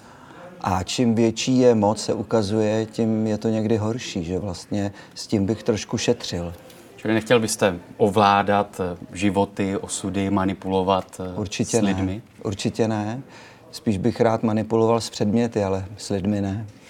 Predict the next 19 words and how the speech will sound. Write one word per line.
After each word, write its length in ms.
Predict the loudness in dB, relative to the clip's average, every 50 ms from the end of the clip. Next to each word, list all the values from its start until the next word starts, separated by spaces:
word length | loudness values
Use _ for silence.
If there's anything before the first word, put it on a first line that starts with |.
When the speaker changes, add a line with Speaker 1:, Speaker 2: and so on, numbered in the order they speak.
| -20 -20 -18 -18 -20 -20 -20 -20 -12 -4
Speaker 2:
Podobá 440 | -2 0 0 2 2 2 2 2 0
se 200 | 0 -2 -2 -2
ta 480 | 0 0 2 2 2 0 0 -2 -2 -2 -2
role 280 | 0 0 2 0 0 -4 -8 -14 -8 -4
Prospera 680 | -4 -2 -2 -4 -2 0 2 2 2 2 0 -4 -6 -8
v 80 | -6 -2
Bouři 760 | 0 0 2 2 0 0 0 0 0 0 0 -2 -4 -4 -8 -10 -12 -12 -14 -14 -10
třeba 240 | -8 -2 0 2 4
roli 220 | 6 6 6 6
režiséra, 720 | 6 4 2 -2 -4 -4 -4 -4 -4 -4 -4 -6 -6 -6 -4
když 480 | -2 0 2 2 2 0 -2 -6 -8 -6 -6
nějakým 300 | -4 -4 -4 -4 -4 -4
způsobem, 500 | -6 -6 -8 -6 0 2 2 4 2 0 -2 -4
nechci 260 | -6 -6 -2 0 0 0
říct, 160 | 0 0 -2
jestli 260 | -4 -4 -6 -8 -6
manipuluje, 560 | -2 0 0 0 0 0 2 4 4 4 4
ale 120 | 4 2 0
prostě 400 | -2 -4 0 2 2 2 2